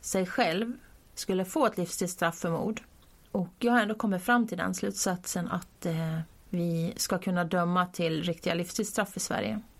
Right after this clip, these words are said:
Jag märker ju nu när jag sitter så här själv och, eh, pratar i min lilla mikrofon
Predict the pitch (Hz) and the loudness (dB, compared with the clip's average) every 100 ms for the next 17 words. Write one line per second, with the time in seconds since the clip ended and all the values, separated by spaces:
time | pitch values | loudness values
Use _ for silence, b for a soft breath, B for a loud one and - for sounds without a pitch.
0 | - B B 220 214 254 247 214 185 196 | -20 B B 0 2 2 0 0 0 2
1 | 180 180 196 190 175 160 160 165 220 202 | 0 0 -2 -2 -2 0 0 0 0 2
2 | 165 165 - 180 160 - - 170 180 185 | 0 -4 -6 -6 -6 -10 -2 0 0 -4
3 | - 185 170 - 196 165 180 190 165 165 | 0 0 0 -2 0 0 -2 -2 0 0
4 | 165 170 165 165 165 170 170 - 170 - | 0 0 0 0 0 0 -2 -2 -4 -2
5 | 196 170 175 220 240 | 0 2 4 2 -2